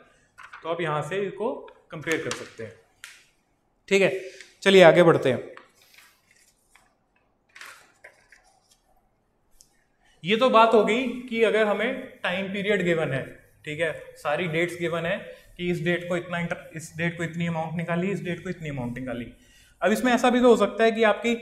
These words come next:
डीड में आपने लिखा होता कि भाई हर महीने की एक तारीख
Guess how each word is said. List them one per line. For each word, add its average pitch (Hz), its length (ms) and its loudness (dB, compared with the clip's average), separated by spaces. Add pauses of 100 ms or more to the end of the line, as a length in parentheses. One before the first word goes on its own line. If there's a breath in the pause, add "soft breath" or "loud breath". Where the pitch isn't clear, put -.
(400 loud breath)
डीड 180 280 -2
में 208 80 -2
आपने 208 220 -2
लिखा 180 220 0
होता 175 220 2
कि 196 140 -2
भाई 208 220 -2 (100)
हर 196 240 4
महीने 196 380 0
की 190 160 -2 (680)
एक 190 240 -2
तारीख 160 240 0